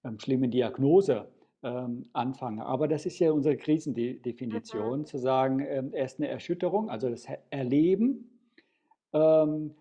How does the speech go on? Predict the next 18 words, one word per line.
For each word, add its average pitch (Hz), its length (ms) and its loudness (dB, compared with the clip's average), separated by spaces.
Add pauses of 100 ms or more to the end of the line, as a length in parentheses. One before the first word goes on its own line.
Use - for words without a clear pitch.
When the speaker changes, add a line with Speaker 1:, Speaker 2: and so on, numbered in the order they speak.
(220)
Speaker 1:
bringt 165 280 -2
etwas, 156 600 -2 (340)
ähm, 143 380 -4
scheinbar 151 680 -2 (140)
auch 139 240 -6 (140)
in 143 320 -4 (100)
meinem, 135 680 0
ähm, 127 220 -6
Geist, 139 640 -4
ähm, 127 540 -2 (120)
in 131 140 -6
Bewegung 131 640 -2
und 131 260 -10
macht 135 260 -8
ein 127 60 -8
bisschen 123 280 -10
offen. - 360 -8 (1500)
Ähm, 131 560 -6